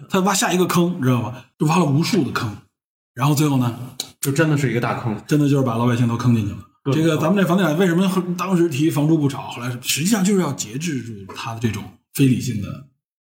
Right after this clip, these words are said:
Speaker 1: 因为资本方就是他一旦挣到这个钱，那我就要复制这种挣钱的方式嘛，对吧？哎，房地产这个回头来看，你能发现，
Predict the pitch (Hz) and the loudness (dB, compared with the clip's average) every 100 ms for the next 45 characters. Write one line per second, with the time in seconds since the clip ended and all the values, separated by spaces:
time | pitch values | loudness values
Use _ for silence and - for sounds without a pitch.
0 | _ _ 214 285 320 - 370 127 120 120 | _ _ 0 0 0 2 2 2 -2 0
1 | 135 131 180 240 262 247 190 139 117 - | 0 2 2 2 0 0 0 0 0 -2
2 | - 233 262 165 196 202 - 240 156 143 | 0 0 0 0 0 0 0 2 2 0
3 | 107 95 123 110 117 123 127 131 98 - | -2 0 0 -2 -6 -4 -2 -2 -4 -8
4 | _ 196 180 - - - _ _ - - | _ 0 0 -2 -10 -18 _ _ -4 -2
5 | - - 156 185 147 175 147 147 160 151 | -2 -4 0 2 4 2 2 0 2 2
6 | 135 135 113 101 107 113 117 110 | 0 -2 -2 -2 -2 -2 0 -2